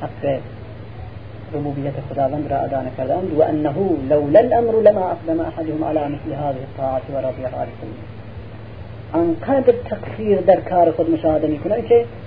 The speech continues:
اگر به خاطر فرمان نبود، این کار را انجام نمی‌دادند. یعنی اینجا، اه، گرفتار شده در بین دو امر.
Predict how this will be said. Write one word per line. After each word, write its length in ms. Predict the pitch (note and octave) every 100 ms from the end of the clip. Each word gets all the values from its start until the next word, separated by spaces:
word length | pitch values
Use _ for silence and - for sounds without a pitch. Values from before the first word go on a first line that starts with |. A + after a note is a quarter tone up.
| - - - - -
اگر 300 | G#3+ C4 B3+
به 160 | G#3+ G3
خاطر 360 | G3 F#3 F#3+
فرمان 460 | F#3 F#3+ F#3+ F#3+ G3+
نبود، 280 | G3+ C#4+ - - G#3+
این 80 |
کار 200 | G3+ A#3
را 80 | A3+
انجام 260 | G3+ G3+ G#3+
نمی‌دادند. 440 | G3 D3+ C3+ C#3 D3+
یعنی 320 | G3 B3+ C4+ - - -
اینجا، 200 | G#3 G3+
اه، 80 | B3 B3 A3+ F3 F#3 F#3 D3+ - - - E3
گرفتار 460 | G3 G3 A#3 B3+
شده 200 | G#3 A3 A3
در 100 | G3
بین 220 | G#3 G3+
دو 120 | F#3
امر. 180 | D3+